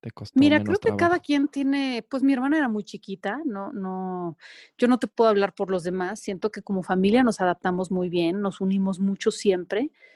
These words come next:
Speaker 2: eh, siempre íbamos para todos lados los cuatro. Obviamente, para mis papás debió haber sido otra historia, ¿no? No es lo mismo
Speaker 1: Sí.
Speaker 2: llegar a los ocho años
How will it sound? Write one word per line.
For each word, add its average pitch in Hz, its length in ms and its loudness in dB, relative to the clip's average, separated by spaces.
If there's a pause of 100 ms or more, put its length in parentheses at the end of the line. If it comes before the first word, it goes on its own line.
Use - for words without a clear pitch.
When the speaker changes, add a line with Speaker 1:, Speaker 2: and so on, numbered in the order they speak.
(320)
Speaker 2:
eh, 180 280 0
siempre 208 480 4
íbamos 185 520 -4
para 170 160 0
todos 185 240 -2
lados 180 220 -2
los 170 140 -14
cuatro. 180 520 -6
Obviamente, 202 520 -2
para 175 180 -6
mis 170 140 -10
papás 180 380 -4
debió 175 200 -4
haber 170 140 -6
sido 175 200 -4
otra 160 180 -8
historia, 170 680 -4
¿no? 165 300 -4
No 190 140 -2
es 165 60 -6
lo 175 80 -2
mismo 180 260 -4
Speaker 1:
Sí. 175 60 -2
Speaker 2:
llegar 165 260 2
a 165 60 0
los - 420 -8
ocho - 320 0
años 185 480 -2